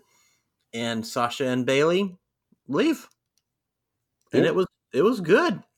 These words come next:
Speaker 1: Um, it also set up Sasha Banks versus Alexa Bliss for next week. So, uh, for the Raw season premiere. Oh,
Speaker 2: Mm-hmm.
Speaker 1: very exciting.
Speaker 2: Yep.
Speaker 1: Uh,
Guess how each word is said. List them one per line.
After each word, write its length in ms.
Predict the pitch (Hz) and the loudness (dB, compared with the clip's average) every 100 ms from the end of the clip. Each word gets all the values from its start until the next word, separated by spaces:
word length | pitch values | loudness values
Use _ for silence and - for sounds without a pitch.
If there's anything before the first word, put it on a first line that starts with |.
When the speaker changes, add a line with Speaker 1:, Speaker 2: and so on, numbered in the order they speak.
| - - - _ | -20 -20 -20 _
Speaker 1:
Um, 600 | 123 143 151 151 147 131 - _ _ _ _ _ 135 | -6 2 2 2 -2 -6 -12 _ _ _ _ _ -2
it 100 | 147 | 0
also 300 | 254 269 233 | 2 2 0
set 280 | - 160 | 2 0
up 160 | 151 - | 2 -2
Sasha 320 | - 151 151 | -4 -4 -2
Banks 260 | 135 139 - | -2 -4 -2
versus 320 | 127 - 123 | -6 -6 -8
Alexa 300 | 127 139 165 | -4 -4 -6
Bliss 220 | 160 143 | -6 -6
for 120 | - 101 | -6 -10
next 260 | 98 - | -10 -10
week. 200 | 98 87 | -12 -12
So, 360 | - 92 95 98 _ _ _ _ | -10 -8 -8 -12 _ _ _ _
uh, 200 | 104 107 110 | -8 -6 -4
for 180 | 120 | -2
the 180 | 110 110 | 0 0
Raw 640 | 104 123 135 135 131 127 123 _ _ _ _ _ _ _ _ _ | 0 2 4 6 4 2 -6 _ _ _ _ _ _ _ _ _
season 580 | - - - 120 117 113 | -18 -14 -4 -2 -2 -6
premiere. 640 | 120 110 127 123 101 101 _ _ _ _ - | -4 -4 -2 -2 -4 -8 _ _ _ _ 2
Oh, 400 | 175 185 123 107 | 6 8 8 6
Speaker 2:
Mm-hmm. 120 | 117 107 _ _ | 0 -8 _ _
Speaker 1:
very 140 | 139 123 | 0 0
exciting. 460 | - 120 110 107 - - _ _ _ _ - | 2 -2 0 -4 -8 -20 _ _ _ _ -12
Speaker 2:
Yep. 160 | 180 | -8
Speaker 1:
Uh, 120 | - | -2